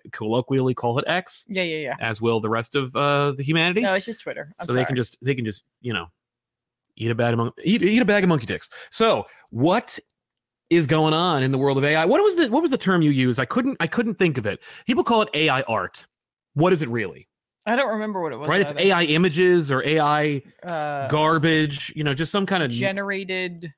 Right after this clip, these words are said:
Speaker 1: No, like, there was a word instead of art that we were gonna,
Speaker 2: Yeah.
Speaker 1: that we were supposed to be using instead,
Speaker 2: I
Speaker 1: but,
Speaker 2: can't
Speaker 1: uh,
Speaker 2: remember what it was.
Speaker 1: and one that isn't, like,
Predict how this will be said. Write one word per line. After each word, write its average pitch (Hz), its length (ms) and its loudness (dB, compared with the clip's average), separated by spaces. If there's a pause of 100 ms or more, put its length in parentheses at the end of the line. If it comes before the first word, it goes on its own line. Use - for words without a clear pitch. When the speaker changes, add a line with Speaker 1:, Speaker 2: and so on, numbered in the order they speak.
Speaker 1:
No, 196 160 4
like, 190 160 2
there 180 80 4
was 170 120 4
a 165 40 2
word 156 360 2
instead 139 300 -2
of 127 140 -2
art 110 320 -4
that 123 100 -4
we 113 100 0
were 262 60 2
gonna, 254 60 4
Speaker 2:
Yeah. 175 280 2
Speaker 1:
that 139 80 0
we 143 80 0
were 135 80 2
supposed 151 240 0
to - 40 -20
be 123 60 -2
using 113 320 -4
instead, 104 520 -6
Speaker 2:
I 113 60 -2
Speaker 1:
but, 107 100 -2
Speaker 2:
can't - 100 -4
Speaker 1:
uh, - 20 0 (120)
Speaker 2:
remember 151 220 -12
what 147 120 -6
it - 100 -4
was. - 20 -2
Speaker 1:
and 202 220 0
one 214 200 2
that 208 80 4
isn't, 175 260 2
like, 131 200 -2